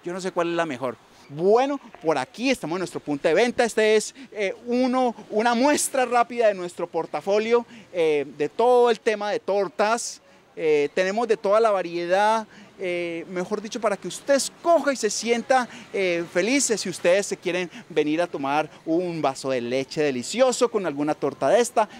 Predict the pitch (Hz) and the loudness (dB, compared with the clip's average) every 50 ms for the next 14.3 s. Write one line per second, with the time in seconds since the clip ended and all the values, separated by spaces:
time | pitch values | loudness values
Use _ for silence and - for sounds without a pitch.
0 | - - - 151 156 147 135 135 131 135 143 208 254 285 285 254 - - 262 - | -20 -16 -8 -2 0 0 0 0 0 0 0 2 4 4 4 2 0 -4 -10 -10
1 | - 220 190 - 185 160 170 170 160 156 147 156 175 202 214 208 - 196 165 160 | -10 -10 -4 -2 0 0 0 2 2 2 4 4 4 2 2 0 -2 -2 0 0
2 | 156 156 - 147 - - 143 143 156 156 - 160 147 139 139 - 151 165 170 170 | -2 -2 -2 -4 -2 -2 -2 -2 -2 -4 -4 -2 -2 -2 -2 -2 0 0 2 2
3 | 165 - 180 - 190 180 170 160 160 170 175 180 190 190 - 190 175 160 156 - | 2 2 0 2 2 2 4 4 2 2 0 0 0 -2 -2 0 0 0 2 2
4 | 185 180 - - 202 202 196 185 175 - 226 240 254 254 247 - - - _ _ | 0 0 0 2 2 4 4 2 2 2 2 4 4 4 2 -2 -6 -12 _ _
5 | _ _ _ _ _ _ _ _ _ _ _ _ _ _ _ _ - - - - | _ _ _ _ _ _ _ _ _ _ _ _ _ _ _ _ -20 -20 -20 -20
6 | _ - _ _ _ - - - - - - - - - 139 135 - - 165 175 | _ -20 _ _ _ -20 -20 -20 -20 -20 -20 -20 -10 -6 -6 -6 -4 0 2 2
7 | 214 262 285 285 247 247 196 - - 143 123 120 131 147 208 262 302 294 294 277 | 4 4 2 2 0 0 -2 0 -4 -6 -4 -4 -6 -4 0 2 2 4 4 4
8 | 240 214 - - 202 214 214 - - 226 196 196 175 165 - 165 170 180 185 185 | 2 2 2 2 0 0 2 0 -2 -2 -2 -2 -4 -2 -4 -4 -2 -2 -4 -4
9 | - 151 131 131 143 139 127 117 - _ _ _ _ _ _ 127 127 127 120 113 | -4 -4 -2 0 2 0 0 -2 -6 _ _ _ _ _ _ -14 -12 -12 -12 -14
10 | - _ - 220 247 254 240 220 - 240 233 220 - _ _ _ _ - 143 135 | -8 _ 0 0 0 0 -2 -2 -2 -4 -4 -4 -10 _ _ _ _ -12 -12 -10
11 | 143 156 156 156 160 143 143 185 240 285 294 269 262 - 202 - - 175 - - | -8 -8 -8 -6 -6 -8 -6 -4 0 0 0 0 0 -2 -6 -8 -8 -12 -10 -8
12 | 196 196 - 196 185 185 196 196 185 196 180 - 160 165 - - 202 247 262 262 | -10 -8 -8 -8 -8 -8 -8 -8 -10 -10 -6 -6 -6 -4 -6 -4 0 2 2 4
13 | 254 214 - - - - - - - 202 196 175 175 - 180 165 - - 185 180 | 2 0 -6 -12 -20 -20 -16 -6 -4 -2 -2 -2 -2 -2 -4 -4 -4 -4 -4 0
14 | 185 254 277 302 285 - | 2 2 2 2 0 -2